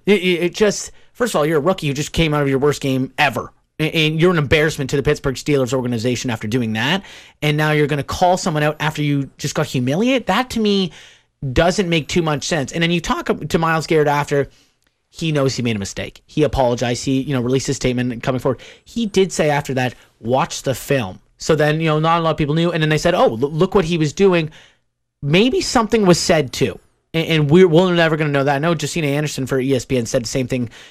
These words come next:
saying, "I know Myles is the nicest guy in the world. S-, Mason must have said something." We're not gonna go all the way, uh, uh, uh, you know, off the rails and say what he said, what he didn't say. I know we can all infer he,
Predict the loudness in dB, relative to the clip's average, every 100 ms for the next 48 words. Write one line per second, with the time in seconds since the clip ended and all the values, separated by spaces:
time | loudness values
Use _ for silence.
0 | -10 -4 -2 -2 -8 _ -4 -2 0 2
1 | 0 -2 -4 -4 -4 -4 -4 -2 -2 0
2 | 2 0 -6 _ _ -14 -4 0 0 2
3 | 0 0 -2 -4 -6 -4 -4 -4 -10 -12
4 | -20 _ _ -8 -2 -2 -2 -4 -2 0
5 | 0 0 0 0 -2 -2 0 -2 -2 -2
6 | -2 -2 0 2 0 -2 -6 -4 -4 -4
7 | -6 -16 -6 -4 -2 -2 -2 -2 -2 -2
8 | -2 0 -2 -2 -4 -6 -4 -4 -4 -6
9 | -10 -16 -10 -8 -4 -2 -2 -2 -6